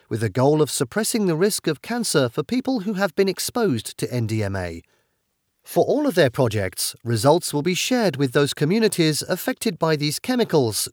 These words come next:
to inform those who will benefit from the research the most.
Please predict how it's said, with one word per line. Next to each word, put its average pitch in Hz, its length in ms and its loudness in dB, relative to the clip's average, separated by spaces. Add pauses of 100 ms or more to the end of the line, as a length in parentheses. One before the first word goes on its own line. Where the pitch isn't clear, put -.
to 151 100 -4
inform 247 400 -2
those 226 260 -2
who 214 120 -2
will 180 140 4
benefit 190 520 2
from 139 160 0
the 151 80 0
research 185 640 -2
the 202 100 2
most. 196 480 0